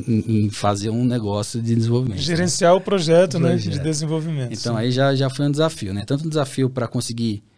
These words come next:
Speaker 1: é, financiar esse primeiro M V P,
Speaker 2: Uhum.
Speaker 1: pra você colocar ele na, no mercado e validar isso.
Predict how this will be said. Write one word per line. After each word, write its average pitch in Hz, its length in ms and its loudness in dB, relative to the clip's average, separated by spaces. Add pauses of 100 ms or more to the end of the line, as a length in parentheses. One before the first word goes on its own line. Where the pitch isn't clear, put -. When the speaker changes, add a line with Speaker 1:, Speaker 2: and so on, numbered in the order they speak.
(220)
Speaker 1:
é, 101 320 -2
financiar 139 880 2 (440)
esse - 260 -4
primeiro 113 600 2
M 110 120 4
V 104 180 0
P, 123 360 -2 (640)
Speaker 2:
Uhum. 131 140 -6
Speaker 1:
pra - 80 -8
você 101 200 -8
colocar 104 500 -2
ele 101 160 2
na, 92 400 -2 (340)
no 104 80 0
mercado 107 640 0
e 101 40 -6
validar 107 540 -4
isso. 110 320 -4